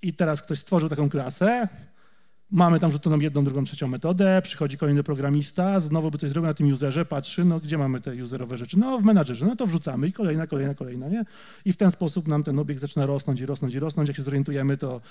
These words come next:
jest tak duży, że ma swoje własne pole grawitacyjne, nie? Bo ma trzy tysiące linii na przykład.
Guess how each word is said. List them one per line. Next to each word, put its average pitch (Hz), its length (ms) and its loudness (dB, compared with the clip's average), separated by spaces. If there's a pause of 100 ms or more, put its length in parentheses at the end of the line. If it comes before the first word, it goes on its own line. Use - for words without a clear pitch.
(220)
jest 143 120 -4
tak 147 120 -2
duży, 151 240 -2
że 147 60 0
ma 156 100 2
swoje 147 200 0
własne 139 280 -2
pole 131 200 -6
grawitacyjne, 120 680 -10
nie? 190 180 0
Bo 139 80 -4
ma 131 140 -4
trzy - 160 -12
tysiące 123 360 -6
linii 117 240 -4
na 135 120 -14
przykład. - 420 -20